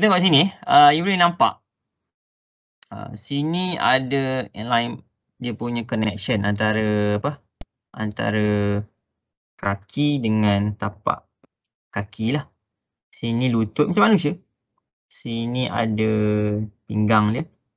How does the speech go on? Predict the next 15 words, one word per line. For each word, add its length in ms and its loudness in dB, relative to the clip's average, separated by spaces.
Ah, 240 -4
ni 160 0
ada 160 -2
dia 160 0
punya 160 0
balance 560 2
dia 320 -8
ataupun, 320 -8
nampak? 320 0
Setiap 560 0
ni 320 -6
ada 800 -4
motor 640 -4
dia. 160 -4
Ah, 400 -14